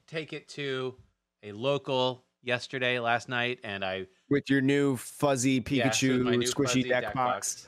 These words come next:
Speaker 1: box. And I did man-, manage to win the locals, uh, which was su-, surprising to me, to be honest. So, but Miraidon,
Speaker 2: Also,
Speaker 1: good.
Speaker 2: And also, um,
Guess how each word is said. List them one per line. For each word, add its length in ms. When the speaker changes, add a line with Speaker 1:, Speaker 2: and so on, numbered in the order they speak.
Speaker 1:
box. 120
And 160
I 80
did 320
man-, 340
manage 400
to 100
win 340
the 100
locals, 800
uh, 380
which 200
was 160
su-, 280
surprising 540
to 100
me, 140
to 100
be 100
honest. 380
So, 260
but 140
Miraidon, 480
Speaker 2:
Also, 240
Speaker 1:
good. 200
Speaker 2:
And 200
also, 840
um, 880